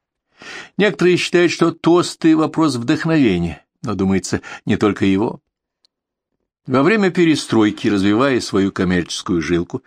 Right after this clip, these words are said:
Ватагин занялся бизнесом, стал покупать и продавать недвижимость, квартиры, и одновременно умудрился пересказать десять томов сказок народов России. И как все успел, вот проворный старикашка,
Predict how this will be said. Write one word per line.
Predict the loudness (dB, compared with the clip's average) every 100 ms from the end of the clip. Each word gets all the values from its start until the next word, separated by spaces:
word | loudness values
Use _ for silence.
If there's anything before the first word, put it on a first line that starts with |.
| -16 -20 -14
Ватагин | -4 -4 0 0 0 0
занялся | 0 0 0 -2 -2
бизнесом, | 0 0 -2 -6 -12 -16 _ _ _ _
стал | -14 -2 0 0
покупать | -4 -2 -2 -2 -4
и | -4
продавать | -2 0 -2 -2 -2
недвижимость, | -2 -2 -2 -2 0 -2 -2 -6 -18 _ _
квартиры, | -4 -4 -2 -4 -4 -6 _ _ _ _ _ _
и | -2 0
одновременно | 2 2 2 2 0 -2 0 0
умудрился | 0 0 0 -2 0 -4 -4 _ _ -10
пересказать | -8 -4 0 0 0 -4 -2
десять | 0 0 -4 -2
томов | 0 -2 -4
сказок | -4 -2 -2 -2 -2
народов | -2 -2 -4
России. | -6 -6 -6 -6 -8 _ _ _ _
И | -4 -4
как | -2 -2 -2
все | -6 -4 -2 0
успел, | 0 0 -4 -4 -4 -4 -10 -6
вот | -2 -2 -2
проворный | -2 0 0 0 -2
старикашка, | -2 -2 0 0 -2 -4